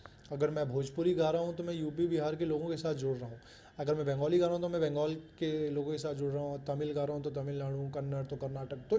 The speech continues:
गुजराती तो गुजरात, और जितनी भी languages हैं, तो आप पूरे एक India के साथ जुड़ रहे हो। Not just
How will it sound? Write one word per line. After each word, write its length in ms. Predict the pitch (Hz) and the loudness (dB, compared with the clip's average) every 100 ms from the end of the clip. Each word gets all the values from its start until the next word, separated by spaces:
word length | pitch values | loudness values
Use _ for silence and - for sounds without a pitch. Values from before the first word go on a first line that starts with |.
| - | 2
गुजराती 720 | 160 156 151 143 156 151 151 | -4 -6 -6 -2 2 2 2
तो 100 | 151 | -2
गुजरात, 440 | 143 135 139 135 - - - - - | -2 -2 -2 -4 -8 -18 -20 -20 -6
और 60 | 165 | -2
जितनी 220 | 180 220 | 2 4
भी 180 | 240 226 | 4 4
languages 440 | 185 175 208 220 | 4 4 4 4
हैं, 220 | 208 202 | 4 4
तो 280 | 214 226 - - 165 | 4 2 0 -4 2
आप 240 | 190 - | 2 2
पूरे 300 | 202 208 220 | 6 8 10
एक 180 | 214 208 - - - - - - - - - | 8 6 -6 -14 -16 -16 -16 -18 -20 -20 -8
India 300 | 185 165 202 | 0 6 8
के 140 | 220 208 | 8 6
साथ 220 | 165 139 | 4 0
जुड़ 360 | 123 127 147 131 | -2 0 0 2
रहे 160 | 127 | -2
हो। 120 | 120 120 147 | -4 -8 0
Not 200 | 160 185 | 4 6
just 240 | 180 185 | 6 2